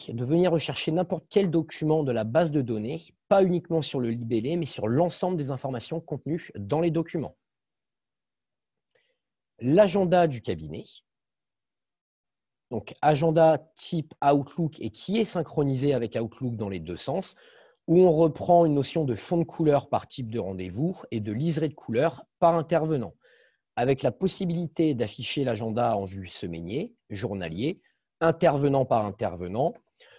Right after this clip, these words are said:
ou en vue liste pour les cabinets qui font des réunions d'agenda d'audience. Je reviens sur ma vue semainier. Plusieurs fonctionnalités de mon agenda. Mais imaginons mon audience ici, qui était celle de mon dossier Guéri Aibi,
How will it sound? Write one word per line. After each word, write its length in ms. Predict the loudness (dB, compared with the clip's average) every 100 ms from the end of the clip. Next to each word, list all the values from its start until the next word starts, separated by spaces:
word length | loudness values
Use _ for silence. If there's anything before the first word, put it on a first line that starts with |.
| _ _ _ _ _
ou 260 | 4 6 4 -2
en 120 | 0 2
vue 220 | 2 -2
liste 480 | 0 0 -2 -8 -16 -4
pour 180 | 0 0
les 100 | 0
cabinets 440 | -4 -4 -2 -4
qui 120 | -4
font 200 | -6 -2
des 140 | 0 0
réunions 320 | 0 0 0
d'agenda 340 | 0 0 0
d'audience. 500 | 0 -2 -6 -14 -20 _ _ _ _ _ _ _ _ _ _ _ _ -20 -20 -10
Je 180 | -2 2
reviens 420 | 4 4 4 2
sur 160 | 0 -4
ma 140 | -4
vue 160 | -4 -8
semainier. 600 | -6 -6 -4 -4 -4 -4 -12 _ _ _ _ _ _ _ _ _ _ -8
Plusieurs 380 | -2 4 2
fonctionnalités 920 | 2 -2 0 2 2 0 0 2 2 -2 -8
de 180 | -4 0
mon 200 | 0 0
agenda. 460 | -4 -6 -4 -4 -4 -10 _ _
Mais 100 | -6
imaginons 460 | 0 2 2 2 4
mon 160 | 4 2
audience 500 | 2 2 2 0 -8
ici, 480 | -10 -6 -6 -8 -14 _ _
qui 100 | -10
était 240 | -2 -2
celle 200 | -2 -4
de 80 | -2
mon 140 | -2
dossier 380 | -2 -4 -4 -6
Guéri 360 | -4 -2 -2 -2
Aibi, 480 | -2 -4 -6 -8